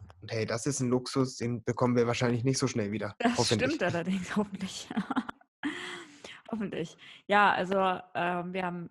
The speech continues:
Speaker 2: Webinare, hast du gesagt, wir haben auch Online-Kurse, natürlich den, den eigenen Gedankengang. Äh, was ich gemerkt habe, dass ich mir endlich mal Zeit nehme, Fachmagazine und Websites und Blogartikel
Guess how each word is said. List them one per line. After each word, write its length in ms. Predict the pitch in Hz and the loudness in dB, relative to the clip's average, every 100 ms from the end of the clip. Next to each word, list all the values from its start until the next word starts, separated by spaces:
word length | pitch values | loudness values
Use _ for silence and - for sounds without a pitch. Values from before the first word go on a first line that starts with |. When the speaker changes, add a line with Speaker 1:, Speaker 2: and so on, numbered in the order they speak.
| - | -6
Speaker 2:
Webinare, 640 | 196 247 269 262 254 254 | -2 0 0 2 2 0
hast 180 | 240 226 | -2 -4
du 60 | 220 | -6
gesagt, 360 | 214 214 214 | -4 -2 -4
wir 120 | 208 185 | -4 -6
haben 180 | 175 | -6
auch 140 | - 180 | -8 -6
Online-Kurse, 880 | - 240 240 233 233 226 202 214 214 | -4 -2 -2 -4 0 0 0 -2 -2
natürlich 520 | 208 196 220 226 226 | -2 -4 -2 -2 -2
den, 300 | 190 190 180 | -2 -2 -2
den 220 | 202 190 | -2 0
eigenen 380 | - 165 196 214 | 4 4 2 -2
Gedankengang. 640 | 220 214 226 240 233 233 240 - - - _ - | -2 -2 -2 -2 -4 -4 -6 -20 -20 -20 _ -2
Äh, 240 | 196 190 196 | 4 4 4
was 160 | 208 | 2
ich 140 | 277 - | -2 -4
gemerkt 420 | 285 262 254 240 | 0 0 0 0
habe, 320 | 233 220 214 | 0 0 -2
dass 220 | 214 208 | -4 -4
ich 160 | 202 - | -4 0
mir 200 | 202 196 | 0 2
endlich 420 | 226 302 - 277 | 2 2 0 -4
mal 220 | 220 196 196 | -2 -2 -2
Zeit 320 | 214 220 - | -4 -4 -4
nehme, 560 | 196 185 185 190 208 - _ _ - _ - | -6 -4 -4 -4 -4 -8 _ _ -20 _ 0
Fachmagazine 1040 | 269 294 247 202 190 - 208 208 214 214 | 2 4 4 4 2 0 2 2 2 -2
und 320 | - 190 185 185 | -2 -4 -2 0
Websites 640 | 226 - 175 160 175 - | 0 0 2 2 2 -2
und 220 | 185 165 | -4 0
Blogartikel 880 | 240 269 - 175 190 175 180 214 | -2 0 0 0 -2 0 -2 -2